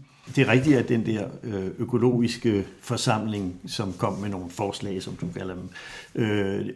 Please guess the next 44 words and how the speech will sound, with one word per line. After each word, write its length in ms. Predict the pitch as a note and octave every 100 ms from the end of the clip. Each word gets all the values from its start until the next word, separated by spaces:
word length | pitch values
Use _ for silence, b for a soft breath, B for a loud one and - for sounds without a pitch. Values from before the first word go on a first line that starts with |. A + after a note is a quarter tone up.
| A2+ B2+
de, 200 | C3 B2
de 80 | C#3
blev 200 | B2+ C3
ikke 160 | B2 A#2+
alle 120 | G2+
sammen 300 | - G2 G2+
fulgt 240 | - G#2 F2
op. 240 | E2 - -
Og, 400 | G#2+ G2 G2 G2
øh, 60 | F#2+
det 160 | C3 A#2+
var 80 | B2
der 100 | A2+
heller 200 | B2+ B2+
ikke 120 | C3
nogen 200 | B2 B2+ - -
forpligtelse 580 | A2+ B2 C3+ E3+ C3+ A#2+
til 260 | - B2
fra 200 | A#2+ A#2
Macrons 440 | G2 F2+ - G#2+ A2
side, 420 | - G#2 C3 E3 D#3 -
øh, 240 | G#2 F#2+
selvom 440 | - G#2+ A2 F#2+ A2 F2+ -
han 140 | A2 G2+
blev 200 | C3+ F#2
anklaget 380 | F#2+ D3+ C3 A2
for 100 | A2
ligesom 300 | G2+ G2 G2
på 80 | G#2+
en 20 |
eller 120 | G2+
anden 120 | G2+
måde 80 | G2+
at 60 | G2+
have 100 | F#2
spillet 560 | - G2+ G#2 A2+ G2
et, 200 | F2+ - -
et, 280 | - - F#2
et, 240 | - -
et, 240 | F2 - G2+
et 100 | -
fordækt 440 | A2+ - C3 -
spil 360 | - D3+ C#3 C3+
der. 140 | A#2